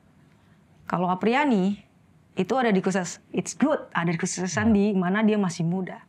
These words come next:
Speaker 2: Ya.
Speaker 1: Harus ditempu-, ditem-, harus dibina dengan, juga harus dilandasi dan fondasi dengan karakter
Speaker 2: Ya.
Speaker 1: yang kuat juga.
Speaker 2: Supaya sustainable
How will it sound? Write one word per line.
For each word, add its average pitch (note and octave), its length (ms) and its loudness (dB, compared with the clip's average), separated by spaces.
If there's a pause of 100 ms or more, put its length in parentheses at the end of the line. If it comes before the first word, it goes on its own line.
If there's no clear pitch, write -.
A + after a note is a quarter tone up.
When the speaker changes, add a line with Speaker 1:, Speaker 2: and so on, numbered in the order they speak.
(160)
Speaker 2:
Ya. F2 160 -10 (1400)
Speaker 1:
Harus A3 480 -2
ditempu-, G#3+ 400 0
ditem-, G3 560 0 (240)
harus G3 320 0
dibina F#3+ 480 4
dengan, A3+ 480 0 (400)
juga F#3 400 2
harus A3 240 2
dilandasi G#3 560 2
dan G3 160 0
fondasi F3+ 320 -2
dengan F#3+ 320 -2
karakter - 560 -12 (320)
Speaker 2:
Ya. F#2+ 160 -12 (240)
Speaker 1:
yang F3 240 -2
kuat G3 240 -4
juga. F#3+ 320 -2
Speaker 2:
Supaya G#2+ 800 -2
sustainable G2 720 -4